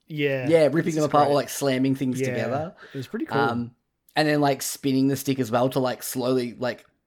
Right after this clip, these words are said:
Speaker 2: press an enemy with, like, a giant slab of concrete into the ground. And it was
Speaker 1: <laughs>
Speaker 2: like,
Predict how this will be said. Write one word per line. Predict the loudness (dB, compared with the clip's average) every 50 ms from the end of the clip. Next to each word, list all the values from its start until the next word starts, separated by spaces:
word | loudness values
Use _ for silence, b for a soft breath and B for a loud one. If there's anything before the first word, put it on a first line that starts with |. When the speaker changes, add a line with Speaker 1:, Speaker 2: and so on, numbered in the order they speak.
| _ _ _ _ _ _ _ _ _ _ _
Speaker 2:
press | -16 -6 -2 0 0 0 0 -2 -4 -6 -6 -4 -2
an | 0 0 0
enemy | 0 0 0 0 2 2 0 0 -2
with, | -2 -4 -4 -2
like, | -2 -2 -2 -4
a |
giant | -4 -2 -2 -4 -4 -4 -4
slab | -2 -2 -2 -2
of | -4 -6
concrete | -6 -4 -4 -4 -4 -6 -6 -8 -6
into | -4 -2 -2 -2 -2 -4
the | -6 -4
ground. | -4 0 0 0 0 0 -2 -4 -2 -4
And | -4 -4
it | -4
was | -4 -4
Speaker 1:
<laughs> | -4
Speaker 2:
like, | -4 -4 -6